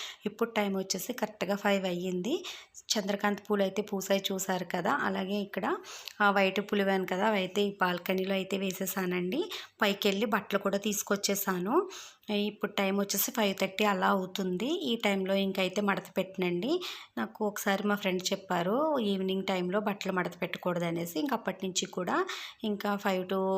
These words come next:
సెవెన్ వరకు కూడా నేను ఎప్పుడు బట్టలు అనేవి మడత పెట్టనండి. ఒక పక్కన పెట్టేసి నైట్ ఇంక టిఫిన్లు అయిన తర్వాత అప్పుడు మడత పెడదాంలే అనేసి.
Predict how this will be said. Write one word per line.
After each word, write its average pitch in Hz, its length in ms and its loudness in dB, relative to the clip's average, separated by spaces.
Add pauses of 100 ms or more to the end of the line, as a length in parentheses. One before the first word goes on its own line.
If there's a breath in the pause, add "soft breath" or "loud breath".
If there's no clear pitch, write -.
(240)
సెవెన్ 190 320 2
వరకు 185 320 -2
కూడా 190 280 0
నేను 254 220 0
ఎప్పుడు 196 220 -4
బట్టలు 180 360 -2
అనేవి 180 240 0
మడత 180 260 2 (120)
పెట్టనండి. 180 420 0
ఒక 247 200 0
పక్కన 190 280 -2
పెట్టేసి 180 480 -4
నైట్ 220 300 2
ఇంక 202 120 -2 (100)
టిఫిన్లు 196 320 -2
అయిన 185 180 0
తర్వాత 180 360 -2
అప్పుడు 196 220 -6
మడత 175 300 -4
పెడదాంలే 175 420 -2
అనేసి. 170 300 -4